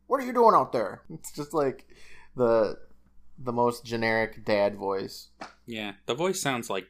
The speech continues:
Speaker 2: dubbed in.
Speaker 1: It does, for sure. And then the kids, like, kind of start to leave, but not really. And then the scene shifts.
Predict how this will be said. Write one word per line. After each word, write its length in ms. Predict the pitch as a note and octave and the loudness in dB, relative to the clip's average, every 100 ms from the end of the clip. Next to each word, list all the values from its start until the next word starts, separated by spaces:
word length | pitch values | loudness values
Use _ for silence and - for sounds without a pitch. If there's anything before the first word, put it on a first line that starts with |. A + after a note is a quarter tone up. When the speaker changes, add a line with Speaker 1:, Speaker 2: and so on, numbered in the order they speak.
| _ | _
Speaker 2:
dubbed 320 | G#2+ G2 - | 2 2 0
in. 300 | F#2 F#2 E2+ - - - - - - | -8 -8 -12 -18 -20 -20 -20 -16 -4
Speaker 1:
It 100 | C3+ | 6
does, 280 | B2 G#2 G2+ - - | 8 6 2 -10 -10
for 140 | A#2 | -10
sure. 340 | - G#2+ G2+ - - - | -6 -4 -4 -8 -16 -4
And 160 | C#3+ E3 | 4 6
then 300 | F3+ E3+ E3 | 6 6 0
the 60 | |
kids, 300 | D#3+ F#3 F3 | 2 2 4
like, 300 | F3 D3 - | 4 4 2
kind 300 | - B2 E3 | 0 2 2
of 40 | G3 | 0
start 260 | G3+ F#3 | 0 0
to 40 | F#3 | -2
leave, 460 | F3+ F3+ F3+ - | -2 0 -2 0
but 280 | C3+ B2+ A#2 - - - | 6 6 6 -4 -18 -6
not 240 | B2 B2 | 0 0
really. 480 | G#2+ A#2 B2+ B2 A#2+ | 2 2 4 2 0
And 140 | A2+ A#2+ | 0 -2
then 80 | A#2 | -2
the 60 | |
scene 260 | A2+ C3 A#2+ | -4 -4 -6
shifts. 720 | A#2+ A#2+ A2 - - - | -4 -4 -4 -6 -16 -16